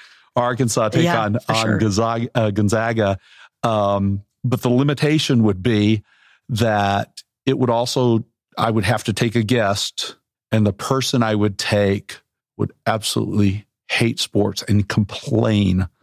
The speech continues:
Speaker 1: <laughs>
Speaker 2: repetitive-,
Speaker 1: You, you went down a wrong
Speaker 2: repeatedly,
Speaker 1: path, yeah.
Speaker 2: uh, uh,
Speaker 1: <laughs>
Speaker 2: complain the whole time, but I would be there.
Speaker 1: Oh, man. This is a tough question. Um, superpower. I would say, um, you know,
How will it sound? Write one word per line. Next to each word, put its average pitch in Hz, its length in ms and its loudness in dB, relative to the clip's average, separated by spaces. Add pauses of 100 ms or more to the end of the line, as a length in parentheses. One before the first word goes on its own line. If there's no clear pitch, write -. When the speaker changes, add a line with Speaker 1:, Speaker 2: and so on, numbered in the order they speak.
(260)
Speaker 1:
<laughs> 349 60 4 (1080)
Speaker 2:
repetitive-, 175 460 0 (120)
Speaker 1:
You, 139 100 2
you 262 140 2
went 349 200 -2
down 170 180 2
a 165 60 0
wrong 156 80 -2 (300)
Speaker 2:
repeatedly, - 80 2
Speaker 1:
path, - 380 -2
yeah. - 160 -2 (380)
Speaker 2:
uh, 131 40 -2
uh, 123 240 0
Speaker 1:
<laughs> 156 120 -4
Speaker 2:
complain 117 760 0
the 110 200 0
whole 113 200 -2
time, 95 520 -4
but 131 120 -2
I 147 100 -2
would 180 160 0
be 208 120 0
there. 151 320 -2 (220)
Speaker 1:
Oh, 143 520 0
man. 147 480 2 (300)
This 285 160 0
is 427 120 0
a 277 80 0
tough - 260 -6
question. 180 600 -2
Um, 180 300 0
superpower. 151 960 -2 (420)
I 247 220 -2
would 392 200 -4
say, 185 760 0
um, 165 480 0
you 208 120 2
know, 240 320 0